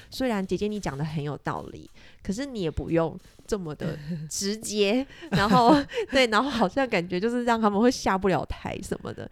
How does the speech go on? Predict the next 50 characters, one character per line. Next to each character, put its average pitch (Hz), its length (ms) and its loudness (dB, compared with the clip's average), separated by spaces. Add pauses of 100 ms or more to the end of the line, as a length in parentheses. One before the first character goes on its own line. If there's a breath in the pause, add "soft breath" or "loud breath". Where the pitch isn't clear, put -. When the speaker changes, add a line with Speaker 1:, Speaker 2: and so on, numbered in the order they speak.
Speaker 2:
嗯。 226 300 -8
Speaker 1:
对， 226 120 6
然 208 120 4
后 294 100 2
那 269 120 2
时 247 80 0
候 202 60 4
我 170 80 4
一 190 40 0
听 208 180 -2
到， 202 120 2
我 151 60 2
就 214 120 0
直 208 60 -8
接 170 140 0
跟 175 120 -2
他 175 60 0
说 185 160 0
：“他 - 180 2
们 349 160 0
都 349 80 2
没 359 100 0
有， 240 100 2 (200)
他 359 100 0
们 330 100 -2
都 320 100 0
没 320 100 0
有 226 60 2
给 233 140 4
我 226 80 4
台 220 140 4
阶 240 160 2
下， 233 180 2
我 175 140 4
为 269 140 4
什 175 120 -4
么 190 80 -2
要 208 40 0
给 185 100 0
他 160 60 0
们 180 80 -4
台 175 120 0
阶 180 200 2
下？” 196 200 6
<laughs> 277 60 10 (2000 loud breath)
Speaker 2:
哎， 403 100 2 (640 loud breath)
哎， 392 80 2
这 - 0 -
样 494 160 2
子， 381 80 0